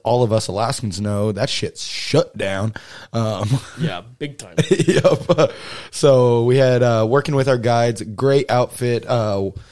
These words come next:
Speaker 1: uh, what, widespread, widespread fishing adventures out of Soldotna. I'm sorry, I just butchered that. Great people, great outfit,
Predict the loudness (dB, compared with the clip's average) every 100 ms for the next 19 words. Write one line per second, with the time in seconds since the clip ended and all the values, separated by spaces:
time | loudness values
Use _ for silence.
0 | -20 _ -8 -6 -6 -8 -16 -18 -20 _
1 | _ _ _ -2 -2 0 2 4 2 -2
2 | -10 -8 -2 -2 -2 -4 -4 -4 -6 -6
3 | -4 -4 -4 -4 -6 -8 -4 -2 -2 -2
4 | 0 0 0 -2 -2 -6 -10 -6 -4 -2
5 | -2 -4 -6 -6 -8 -6 -4 -6 -4 -6
6 | -6 -10 -20 _ -10 -2 0 0 -2 -6
7 | -4 -4 -4 -8 -4 -2 0 -2 -4 -4
8 | -4 -6